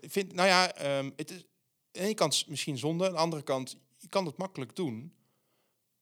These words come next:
Alleen dan moet je de, de, dus de waardevraag van: "Heeft het nou goed of niet goed gedaan?" Ja, die is dan lastig te antwoorden als je van tevoren niet bepaalt wat jij ermee wilt gaan doen. Hè, als jou, eh, als je leads wilt binnenhalen, dus nieuwe, nieuwe contacten.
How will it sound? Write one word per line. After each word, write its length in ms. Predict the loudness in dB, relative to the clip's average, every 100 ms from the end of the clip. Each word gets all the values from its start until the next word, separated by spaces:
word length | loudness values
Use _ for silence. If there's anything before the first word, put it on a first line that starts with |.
| _
Alleen 260 | 0 2
dan 100 | 2
moet 160 | 0 -2
je 80 | -2
de, 320 | -2 -4 -8
de, 180 | -10 -10
dus 140 | -10 -6
de 100 | 2
waardevraag 680 | 4 4 2 -4 -6 -6
van: 140 | -6 -6
"Heeft 260 | -8 -8
het 100 | -6
nou 160 | -4 -4
goed 200 | -6 -10
of 100 | -8
niet 160 | -8 -10
goed 200 | -14 -14
gedaan?" 320 | -12 -12 -10
Ja, 80 | -12 -10
die 160 | -6
is 60 | -2
dan 140 | -2
lastig 280 | -2 -4 -6
te 100 | -6
antwoorden 520 | -4 -6 -6 -6 -6
als 140 | -8 -6
je 120 | -6
van 180 | -4 -4
tevoren 640 | -4 -2 0 0 -2 -4 -8 -16
niet 320 | -8 -8 -4
bepaalt 440 | -4 -2 -2 -4
wat 200 | -2 0
jij 280 | 0 -4 -4
ermee 260 | -6 -4 -4
wilt 180 | -6
gaan 140 | -4 -4
doen. 320 | -4 -4 -8 _ _ _ _ _
Hè, 100 | -2
als 120 | 0
jou, 260 | 0 -2 -4
eh, 360 | -10 -14 -12
als 140 | -10 -8
je 100 | -6
leads 240 | -6 -4
wilt 140 | -6 -6
binnenhalen, 380 | -6 -6 -8
dus 140 | -10 -8
nieuwe, 460 | -6 -6 -8 -8
nieuwe 220 | -8 -8 -8
contacten. 580 | -6 -4 -4 -6 -20